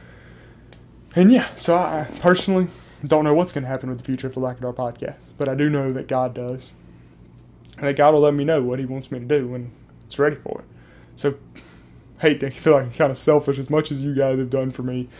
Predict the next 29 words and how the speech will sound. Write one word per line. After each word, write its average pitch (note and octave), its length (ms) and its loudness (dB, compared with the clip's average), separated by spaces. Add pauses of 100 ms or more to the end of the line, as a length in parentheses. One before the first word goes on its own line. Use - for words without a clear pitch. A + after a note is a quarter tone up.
(240)
with B2 160 -6
financial C3+ 600 -2
support, B2 560 -10 (360)
for, B2 140 -10
like, A2+ 260 -12
buying C3 380 -2
this C3 140 -10
stuff, B2 480 -4
and A#2+ 340 -10 (540)
just C3 440 -2 (360)
so G3 200 4
many C#3 240 0
other B2 200 -4
things A#2+ 340 -12
you A#2+ 80 -10
guys A#2 200 -8
have A2+ 80 -16
done. A#2 260 -12 (380)
It - 60 -20
feels D#3+ 220 0
selfish C3 440 -2
to - 60 -18
say A#2+ 200 -10
this, B2 140 -14
but - 120 -16 (380)
pray E3+ 220 4
that B2+ 140 -6
God B2+ 320 -2
would, B2 200 -8